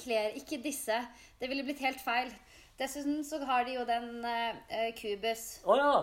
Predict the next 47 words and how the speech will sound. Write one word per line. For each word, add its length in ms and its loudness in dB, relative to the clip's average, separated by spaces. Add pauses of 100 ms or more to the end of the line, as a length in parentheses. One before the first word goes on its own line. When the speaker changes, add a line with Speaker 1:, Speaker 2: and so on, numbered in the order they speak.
(140)
Speaker 2:
er 140 2
det 80 0
noe 120 4
galt 340 8
med 200 -6
kubus, 560 4
da? 300 4 (500)
Speaker 1:
Ja, 140 2 (100)
altså, 180 -6
de 140 -2
fattige 460 0 (120)
kinabarna 600 0
som 180 -6
må 140 -2
sy 380 -4
døgnet 420 2
rundt 180 -2
for 160 0
at 80 -2
fattigfolk 480 -2
skal 140 -6
kunne 220 -6
kle 200 0
seg 280 0
i 40 -4
helt 220 -4
forjævlige 580 -2
farger, 520 -2
det 100 2
er 80 -2
problemet 320 -2
med 80 4
Speaker 2:
Og 80 0
du, 160 4
da? 160 6
Speaker 1:
kubus. 160 -4 (800)
Speaker 2:
Det 80 8
er 80 4
jo 20 -2
de 80 -2
samme 320 6
kineserne 560 4
som 160 0
syr, 340 4
eh, 220 8
dine 260 0
klær. 300 6